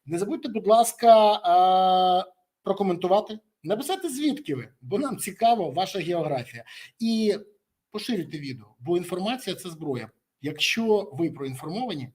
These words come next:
ви озброєні. Допомагайте озброювати інших. А от пан Арахамія приїхав за зброєю в Швейцарію. Але це дуже дивний тур.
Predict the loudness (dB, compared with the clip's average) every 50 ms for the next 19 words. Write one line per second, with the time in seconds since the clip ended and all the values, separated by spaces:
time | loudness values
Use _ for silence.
0 | _ _ _ -14 -8 -6 -4 -4 -4 -6 -6 -8 -12 -12 -12 -14 -18 -20 _ _
1 | _ _ _ _ -4 -4 -2 0 2 2 2 2 0 -2 -4 -6 -4 -2 -2 -2
2 | -2 -2 -6 -10 -12 -14 -12 -12 -14 -12 -14 -18 -16 _ -12 -10 -10 -10 -10 -4
3 | 2 2 4 4 2 0 0 4 4 4 4 4 0 -4 -8 -16 _ _ _ _
4 | _ _ _ _ 6 8 8 8 8 6 4 4 2 -4 -6 -8 0 4 4 6
5 | 6 6 4 4 4 2 2 0 -2 -16 -20 _ _ -2 2 4 4 4 4 0
6 | 2 4 6 6 6 6 4 2 2 0 0 0 0 0 0 0 -2 -2 -4 -4
7 | -12 -16 -16 -14 -14 -12 -2 2 4 6 6 6 4 2 0 -2 -2 0 0 2
8 | 2 2 0 -2 0 0 0 0 2 0 0 0 -2 -4 -4 -6 -6